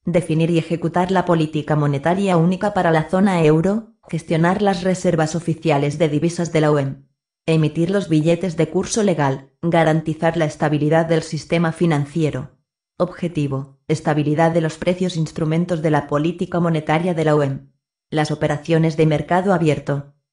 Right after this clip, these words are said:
Principal herramienta para controlar la cantidad de dinero en circulación y los tipos de interés.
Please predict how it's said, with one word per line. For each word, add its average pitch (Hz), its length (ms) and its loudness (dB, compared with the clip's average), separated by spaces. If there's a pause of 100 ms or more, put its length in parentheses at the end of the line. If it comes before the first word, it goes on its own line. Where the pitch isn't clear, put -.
(240)
Principal 165 540 0
herramienta 180 600 2
para 156 220 0
controlar 156 540 2
la 151 120 0
cantidad 151 460 0
de 160 100 2
dinero 160 360 0
en 208 80 2
circulación 185 720 0
y 175 80 0
los 151 160 -2
tipos 185 320 -4
de 180 80 2
interés. 156 600 -2